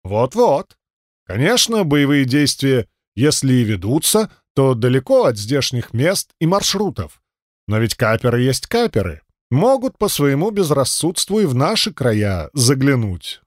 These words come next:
Да и заглядывали уже, чего уж там". "Все так плохо?" спросил я, лишь бы поддержать беседу. "Нет-нет, мы принимаем меры, да и военные наши не дремлют", начал было говорить Странт,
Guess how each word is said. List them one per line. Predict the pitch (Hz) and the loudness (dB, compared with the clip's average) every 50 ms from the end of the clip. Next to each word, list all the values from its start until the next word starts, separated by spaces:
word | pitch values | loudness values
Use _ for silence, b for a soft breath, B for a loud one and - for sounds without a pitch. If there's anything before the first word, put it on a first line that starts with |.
| _ _ - | _ _ 0
Да | 127 139 | 0 2
и | 131 127 | 2 2
заглядывали | 120 110 120 113 101 113 101 98 107 123 147 170 226 226 247 233 | 0 0 -2 -2 -2 -4 -4 -2 0 0 0 0 0 0 0 2
уже, | 208 170 131 107 92 101 87 | 2 2 2 2 0 -4 -4
чего | - - - 143 120 98 95 107 | -4 -4 -4 -2 -2 -2 -2 -2
уж | 131 160 - - | -2 -4 -4 -4
там". | - 143 117 87 78 76 _ _ _ _ _ _ _ _ _ _ _ _ _ _ _ | -4 -4 -4 -4 -8 -12 _ _ _ _ _ _ _ _ _ _ _ _ _ _ _
"Все | - - - 143 | -4 -2 0 0
так | 131 160 151 | 0 -2 -2
плохо?" | - 165 180 190 180 - - 82 - _ _ _ _ _ | 0 0 0 0 -2 -4 -6 -8 -8 _ _ _ _ _
спросил | - - - 127 120 113 - - 117 107 | -10 -6 -2 0 0 0 2 0 0 2
я, | 107 127 165 185 170 b b b b b _ | 2 2 2 0 -2 b b b b b _
лишь | - 196 240 233 170 143 | -2 0 2 2 2 2
бы | 143 135 | 0 0
поддержать | - - 135 120 107 113 123 117 101 113 123 113 | 0 0 -2 0 2 0 0 2 2 0 0 0
беседу. | 101 107 113 - - 113 95 82 78 71 - _ _ _ _ - | 0 -2 -2 -2 -2 -2 -4 -4 -6 -12 -16 _ _ _ _ -2
"Нет-нет, | 117 113 101 - - - 143 160 143 107 - _ _ _ _ _ _ _ _ _ | 0 0 0 -2 0 0 2 2 0 -2 -6 _ _ _ _ _ _ _ _ _
мы | 104 101 104 113 131 131 | -6 -2 0 2 2 2
принимаем | - 156 151 156 156 156 156 165 170 175 170 | 4 2 4 4 4 2 2 2 2 2 0
меры, | 170 180 220 226 196 147 - 92 80 - _ _ _ _ - | 0 0 0 0 0 -2 -2 -4 -8 -14 _ _ _ _ -2
да | 117 120 127 | 0 2 2
и | 123 | 2
военные | 113 110 110 110 120 143 180 208 233 247 240 | 2 0 0 0 2 0 2 2 0 0 0
наши | 214 170 139 - 131 | 0 0 0 0 -2
не | 123 127 | 0 0
дремлют", | 127 117 123 123 117 110 104 95 87 - - _ _ _ _ _ _ _ | 0 0 0 0 0 0 -2 -6 -8 -10 -14 _ _ _ _ _ _ _
начал | 113 127 135 131 - - 123 110 | 0 2 2 2 0 0 0 0
было | 107 127 131 123 | 2 2 2 4
говорить | 113 120 117 127 123 123 110 - | 2 2 2 2 2 0 -2 -4
Странт, | - - - 135 160 196 208 185 - | -8 -4 0 0 0 0 0 -4 -8